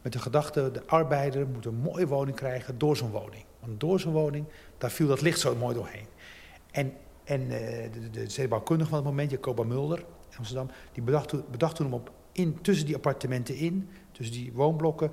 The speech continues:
speeltuintjes aan te leggen waar de kinderen konden spelen. Dan kon moeders in de keuken staan en dan kon ze met één oog in de pan roeren en met het andere oog zag die kinderen spelen. Dus dat is, nou ja, utopisch. Nu werpt mijn gebouw een schaduw op die andere gebouwen.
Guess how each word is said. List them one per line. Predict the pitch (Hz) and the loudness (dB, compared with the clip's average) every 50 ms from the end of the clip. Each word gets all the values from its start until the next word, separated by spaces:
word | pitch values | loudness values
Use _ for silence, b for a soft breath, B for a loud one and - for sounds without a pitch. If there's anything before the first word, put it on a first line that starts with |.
| B B B B B B - | B B B B B B -12
speeltuintjes | - - - 226 233 208 214 165 143 120 120 120 | -10 -2 4 4 4 6 6 4 2 2 0 0
aan | 139 131 127 | 2 0 0
te | 113 - | 0 -2
leggen | 117 117 117 - - | -2 -2 -2 -2 -2
waar | 139 135 | -2 -2
de | 127 | -2
kinderen | - - 180 156 143 139 - | -2 0 0 0 0 -2 -2
konden | - 143 135 123 | -4 -4 -4 -4
spelen. | - - - 117 107 107 110 110 - B B B B B | -4 -2 -2 -4 -4 -4 -10 -14 -14 B B B B B
Dan | - - | -8 -2
kon | - 151 139 131 | 0 2 4 4
moeders | 160 214 214 202 165 | 6 6 8 6 6
in | 135 123 | 4 2
de | 120 | 0
keuken | - - 170 196 208 190 - | 4 4 6 6 4 2 0
staan | - - 226 233 262 285 269 - - - - - B B B B B B B - | 0 2 2 0 0 -2 -4 -8 -14 -20 -20 -20 B B B B B B B -4
en | - 160 | 0 0
dan | 156 156 | 2 2
kon | 175 170 | 2 2
ze | 143 147 | 2 2
met | 147 - - | 0 0 2
één | - 196 214 220 196 | 4 6 6 6 6
oog | 170 147 139 - | 6 4 4 4
in | - 151 | 2 -2
de | 139 | 0
pan | - - 185 202 214 214 202 - | 4 4 6 6 4 2 2 4
roeren | 180 196 202 208 208 | 4 4 6 6 6
en | 196 170 | 6 4
met | 156 156 | 2 2
het | 165 190 | 2 2
andere | 190 185 185 | 4 4 4
oog | 165 - | 4 4
zag | 160 160 | 2 0
die | 143 127 | 0 2
kinderen | - 131 110 104 98 | 2 0 0 0 -2
spelen. | - - 101 101 107 - | -4 -6 -8 -10 -8 -6
Dus | 143 143 - | -6 -4 -2
dat | 175 175 | -2 -2
is, | 165 - - | -2 -2 -4
nou | - 156 156 143 | -4 -4 -4 -4
ja, | - - | -2 0
utopisch. | 190 - 220 208 208 202 - - - - - - - - B B B B B B B B B B B B - | 4 6 6 6 6 4 2 0 -2 -2 -2 -4 -6 -10 B B B B B B B B B B B B 0
Nu | - 185 190 | 4 4 6
werpt | 185 214 226 220 220 - 160 | 6 6 6 4 2 -2 -2
mijn | 165 175 202 240 285 269 | 2 4 4 4 4 4
gebouw | - - 160 160 147 | 2 4 4 4 4
een | 139 | 4
schaduw | - - - 208 214 208 190 165 165 160 | 2 0 0 0 0 2 2 2 2 0
op | 160 156 135 | 0 -2 -6
die | 131 - | -6 -4
andere | - 123 135 127 | -2 -2 -2 -2
gebouwen. | 110 - 110 110 98 98 - | -2 -2 -6 -6 -8 -8 -10